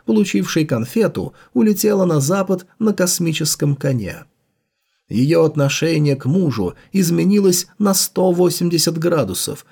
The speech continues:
стоило подарить ей крутую тачку. <laughs> "Дух-наркоманка, а ты чего смеешься? Моя племяшка такая милая. Ха, сделай ее счастливой, хоть она и стара, у нее сердце невинного ребенка".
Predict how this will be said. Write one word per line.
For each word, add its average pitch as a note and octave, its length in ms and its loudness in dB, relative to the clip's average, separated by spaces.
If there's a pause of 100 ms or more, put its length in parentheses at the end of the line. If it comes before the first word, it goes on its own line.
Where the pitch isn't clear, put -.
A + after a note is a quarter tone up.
(120)
стоило G3+ 500 2
подарить E3 500 0
ей E3+ 300 0 (100)
крутую C#3 540 0
тачку. - 640 -8 (300)
<laughs> C#4+ 1040 -2
"Дух-наркоманка, F#3 1040 -2 (240)
а A#3 80 -2
ты B3+ 160 2
чего C#3+ 220 0
смеешься? - 720 0 (280)
Моя E3+ 340 2
племяшка F3 600 0 (180)
такая F#3+ 360 2
милая. F#3+ 580 2 (240)
Ха, - 540 -8 (320)
сделай G#3+ 500 4
ее C#3+ 160 2
счастливой, C#3 720 0 (160)
хоть G#3 240 0
она G3 200 2
и - 20 4
стара, F#3 520 0 (140)
у G#3+ 80 2
нее G3 220 4
сердце F#3 500 0
невинного A3+ 500 2
ребенка". B2+ 680 0